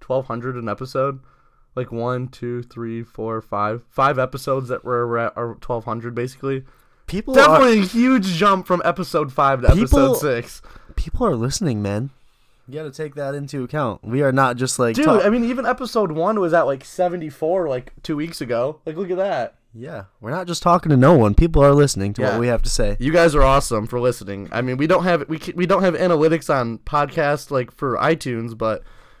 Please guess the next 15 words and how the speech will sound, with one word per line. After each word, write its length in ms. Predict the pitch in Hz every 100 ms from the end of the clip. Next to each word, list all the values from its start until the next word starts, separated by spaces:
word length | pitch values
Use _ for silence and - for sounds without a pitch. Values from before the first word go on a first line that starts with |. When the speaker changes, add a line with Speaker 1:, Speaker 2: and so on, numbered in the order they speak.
| _
Speaker 2:
Oh. 120 | 110 104 101
Speaker 1:
that 240 | 139 170
is 300 | 160 131 - -
really 360 | 135 196 202 165
fucking 340 | - 156 147 139
weird 200 | 147 123
why 180 | 127
iTunes 420 | 120 127 135 135 127
doesn't 220 | 131 120
offer 300 | 123 131 123
us 100 | 120
analytics, 720 | 131 117 127 104 95 - - -
but 260 | 110 101 - - - -
they 100 | 117
don't. 380 | 120 123 101 -